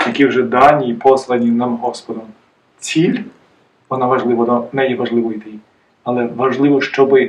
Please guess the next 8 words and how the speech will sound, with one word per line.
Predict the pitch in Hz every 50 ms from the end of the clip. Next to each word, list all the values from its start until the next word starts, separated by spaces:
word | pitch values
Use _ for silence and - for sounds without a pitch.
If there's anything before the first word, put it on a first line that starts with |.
| - - _ _ _ _ _ _ _ _ _ _ _ _ _ _ _
не | 135 139 143 139
тільки | - 202 226 - - 156
до, | 139 147 151
йти | - - 165 156 - - 165 165
до | 151 143 -
цілі, | - - - 165 160 151 127 120 117 117 - _ _ _ _ _ _ _
але | _ 139 139 143 131
цінувати | - - - 143 139 131 139 139 - - 123 120 113 113